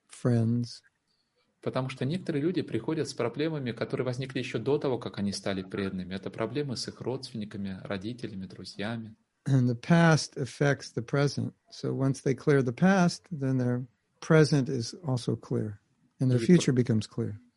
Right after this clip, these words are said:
Speaker 2: прошлое влияет на настоящее. Когда люди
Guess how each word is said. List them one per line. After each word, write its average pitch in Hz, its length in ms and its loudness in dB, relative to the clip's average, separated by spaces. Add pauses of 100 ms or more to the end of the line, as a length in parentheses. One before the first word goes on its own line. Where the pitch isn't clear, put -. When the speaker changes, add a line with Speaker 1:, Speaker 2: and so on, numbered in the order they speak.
(300)
Speaker 2:
прошлое 165 540 -2
влияет 127 500 -2
на 113 60 -6
настоящее. 107 680 0
Когда 104 300 -2
люди 104 480 0